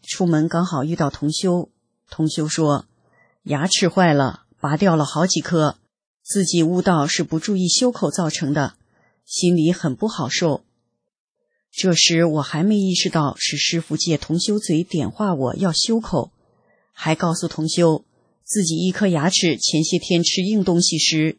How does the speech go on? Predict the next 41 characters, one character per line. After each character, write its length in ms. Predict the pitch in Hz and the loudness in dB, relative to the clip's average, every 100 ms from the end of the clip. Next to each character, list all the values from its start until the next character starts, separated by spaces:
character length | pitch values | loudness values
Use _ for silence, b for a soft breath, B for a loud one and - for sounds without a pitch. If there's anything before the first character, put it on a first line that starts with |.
| _ | _
也 240 | 151 139 | -4 -2
磕 260 | - - 226 | -2 -4 0
掉 200 | 233 175 | 2 0
下 180 | 165 147 | 0 -2
一 120 | 139 | -2
块 200 | - 160 | -2 -4
儿。 160 | - _ _ _ _ _ _ _ _ _ _ _ _ _ | -4 _ _ _ _ _ _ _ _ _ _ _ _ _
可 180 | - 180 | 0 2
能 200 | 165 220 | 2 2
师 200 | - 254 | 0 -2
父 140 | 196 | -4
看 240 | - 240 | -2 0
我 100 | 170 | 0
不 160 | 147 160 | 0 0
悟， 380 | 208 226 170 - _ _ _ | 2 2 0 -2 _ _ _
晚 220 | 165 156 147 | 0 0 2
上 220 | 190 170 | 0 0
很 240 | - 165 | 0 0
晚 200 | 196 135 | 0 2
了， 280 | 147 147 b b b - | 2 0 b b b -12
想 260 | - 156 | -2 -2
上 180 | - 208 | 0 0
明 180 | 170 185 | 0 0
慧 160 | 254 | 2
网， 280 | 185 143 - _ _ _ _ _ _ | 2 0 -4 _ _ _ _ _ _
看 180 | - 190 | 0 2
到 160 | 180 160 | 4 4
明 180 | 156 | 2
慧 160 | 175 196 | 2 2
网 160 | 165 151 | 2 2
上 200 | 180 156 | 0 0
同 180 | 180 | 0
修 180 | 175 190 | 0 0
写 200 | 190 135 | 0 0
的 80 | 160 | 0
一 120 | 170 | -2
篇 220 | - 190 | -2 -2
交 200 | 180 214 | 0 0
流 140 | 190 170 | 0 0
文 160 | 147 | 0
章， 320 | 165 190 180 | 0 0 0